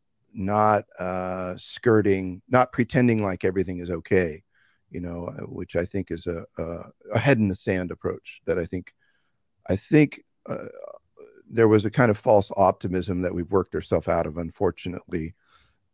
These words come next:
that everything was okay, but everything's not. But the,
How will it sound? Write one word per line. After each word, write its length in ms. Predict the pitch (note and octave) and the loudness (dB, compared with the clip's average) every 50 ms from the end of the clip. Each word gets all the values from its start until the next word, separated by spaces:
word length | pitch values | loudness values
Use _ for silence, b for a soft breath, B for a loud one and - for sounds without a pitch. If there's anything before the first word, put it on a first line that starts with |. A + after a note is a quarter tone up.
| _ | _
that 400 | - G2 G2+ F#2+ F#2 F2+ F2+ - _ _ _ - | -2 2 4 4 4 4 0 -6 _ _ _ 2
everything 420 | A2+ G#2+ G2+ G2+ F#2+ F2+ F2+ E2 | 2 2 4 2 0 0 -2 2
was 280 | F2 G#2 A2 A2+ G#2 G#2+ | 4 6 6 6 4 4
okay, 380 | F#2+ F2 - - F#2 F#2 F#2+ | 0 0 0 -2 -2 -2 -2
but 140 | F#2+ - - | -2 -2 0
everything's 380 | - C3 C#3 C#3 D3 C#3+ C3+ C3 | 2 2 2 2 0 0 0 0
not. 320 | D#3+ F3+ D#3+ G#2 - - _ _ _ | 0 0 0 0 -4 -8 _ _ _
But 160 | - A2 G#2+ - _ _ _ _ _ _ _ - | -2 -2 -2 -2 _ _ _ _ _ _ _ -12
the, 140 | - - | -12 -10